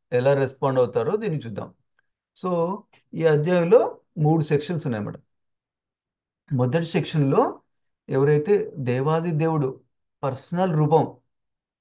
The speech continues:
ఆ, ఉంది, ఆ భక్తి అన్నిటి, భక్తి జ్ఞాన మార్గం కంటే భక్తి మార్గం best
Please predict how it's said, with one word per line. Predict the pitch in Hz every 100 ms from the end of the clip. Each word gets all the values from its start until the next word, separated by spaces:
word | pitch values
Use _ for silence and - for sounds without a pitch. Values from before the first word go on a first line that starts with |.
| -
ఆ, | 139 135 131
ఉంది, | 135 143 143 131 139 139 143 - _ _ _ _
ఆ | 131 131
భక్తి | 120 127 - 185 185 185 - _ _ -
అన్నిటి, | 135 147 151
భక్తి | 156 139 139 185 175
జ్ఞాన | 170 139 135 147
మార్గం | 156 151 151 151
కంటే | 160 151
భక్తి | 208 147 -
మార్గం | 151 151 143 160
best | 135 127 120 -